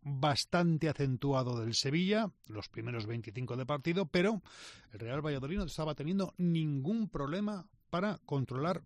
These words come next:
un, ah, dominio que, por otro lado, el propio Real Valladolid y todos esperábamos. El del Sevilla, que tiene jugadores con un físico impresionante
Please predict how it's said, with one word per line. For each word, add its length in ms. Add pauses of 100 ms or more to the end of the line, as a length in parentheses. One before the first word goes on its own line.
un, 500
ah, 540
dominio 560 (500)
que, 120
por 180
otro 180
lado, 400
el 160
propio 320
Real 340
Valladolid 540
y 80
todos 300
esperábamos. 640 (640)
El 120
del 160
Sevilla, 400
que 100
tiene 180
jugadores 480
con 180
un 420
físico 520
impresionante 880